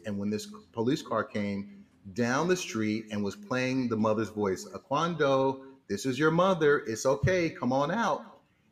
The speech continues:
And the whole crowd just got quiet because they were all trying to give this police car an opportunity to be heard.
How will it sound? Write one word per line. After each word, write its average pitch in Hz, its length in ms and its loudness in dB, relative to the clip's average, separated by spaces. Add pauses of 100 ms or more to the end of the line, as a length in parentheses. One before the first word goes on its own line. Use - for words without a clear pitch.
(320)
And 120 180 2
the 104 40 0
whole 147 360 0
crowd 104 320 0
just 95 160 -12
got 92 200 -8
quiet - 500 -8 (720)
because 120 300 0
they 120 160 4
were 156 180 0
all 110 240 2
trying 107 300 -6
to 110 60 -6
give 107 220 -4
this 110 160 -6
police 117 360 -4
car 101 240 -6
an 98 80 -6
opportunity 101 640 -6
to 98 80 -4
be 101 180 -2 (180)
heard. 98 400 0